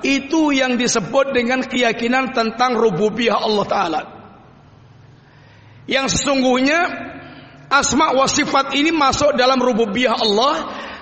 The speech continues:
karena berkaitan dengan penjelasan tentang diri Allah Ta'ala. Maka para ulama ketika menjelaskan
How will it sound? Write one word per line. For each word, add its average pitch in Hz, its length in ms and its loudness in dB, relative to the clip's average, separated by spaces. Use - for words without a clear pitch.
karena 254 800 0
berkaitan 247 720 0
dengan 254 320 -2
penjelasan 254 800 0
tentang 269 720 0
diri 269 320 2
Allah 294 320 2
Ta'ala. 294 360 2
Maka 285 320 0
para 285 240 2
ulama 247 480 2
ketika 254 320 0
menjelaskan 247 560 2